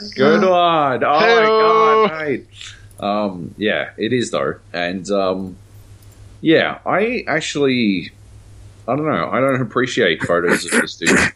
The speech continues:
Speaker 1: <coughs> kids and, like, knowing that he put a lot of effort into it. I, I find that sort of thing, like, that sort of emotional manipulation that is separate from the fucking game, um, I think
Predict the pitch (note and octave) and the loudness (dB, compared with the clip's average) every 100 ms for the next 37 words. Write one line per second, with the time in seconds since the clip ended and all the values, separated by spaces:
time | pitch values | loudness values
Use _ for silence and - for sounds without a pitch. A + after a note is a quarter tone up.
0 | _ - _ - - - - F#2+ E2 D#2 | _ -20 _ -20 -20 -14 -4 -2 -2 -8
1 | - F2 D#2+ D#2+ D#2+ E2 - - - - | -6 -4 -4 -4 -4 -4 -8 -18 -20 -20
2 | - - - - G#5+ F2 - F#2 F2 E2+ | -18 -16 -10 -2 -2 0 -2 -4 -4 -2
3 | F2 D#2+ - - F#2 E2+ E2+ D2 D#2+ - | -2 -4 -6 -2 0 2 2 0 -2 -2
4 | D#2+ D#2 E2 D#2 D#2 F#2+ - _ _ - | -4 -2 -2 0 0 -2 -6 _ _ -20
5 | - - - - C3+ D3+ D#3 - C#3 A#2+ | -14 -8 -6 -2 -2 0 -2 0 0 0
6 | A#2 A#2+ A2 G#2 G2 - D#2+ - A2 F#2+ | 0 -2 0 0 0 -4 -10 -4 -2 0
7 | A2 G#2 - G#2+ D#2+ F2+ F#2+ G2+ G#2+ F#2+ | 0 0 2 2 2 0 -2 -2 -2 -2
8 | F2+ E2+ - F2 E2+ G2 E2+ F#2 F2+ D#2+ | -2 -2 -2 -2 0 0 0 0 -2 -4
9 | C#2+ C#2 - - D2 D2+ - - E2+ F#2+ | -6 -12 -20 -8 -4 -2 -2 0 0 0
10 | E2 - E2+ D#2+ - E2+ D#2 D#2 F2+ F2 | -2 -2 -4 -4 -2 -4 -4 -4 -2 -2
11 | C#2+ D2 C#2+ - - - - - D#2+ D#2+ | -2 -6 -10 -16 -20 -20 -20 -8 -4 0
12 | D#2+ D2+ D2 C2+ - - - - | 0 -2 -4 -8 -10 -8 -4 -6